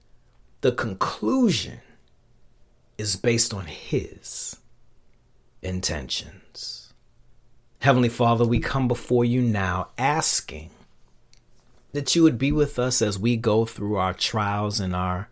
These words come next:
tribulations. We recognize, Heavenly Father, that there's a reason behind everything that you do.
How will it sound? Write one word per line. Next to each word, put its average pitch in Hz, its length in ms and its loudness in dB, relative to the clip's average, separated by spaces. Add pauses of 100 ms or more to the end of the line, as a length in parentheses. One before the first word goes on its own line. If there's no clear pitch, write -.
tribulations. 92 840 4
We 98 140 2
recognize, 101 800 2
Heavenly 95 260 0
Father, 92 480 0
that 87 440 0
there's 101 240 2
a 95 80 2
reason 117 680 6
behind 101 580 -2
everything 113 580 -2
that 87 280 -8
you 90 60 -6
do. 92 400 -6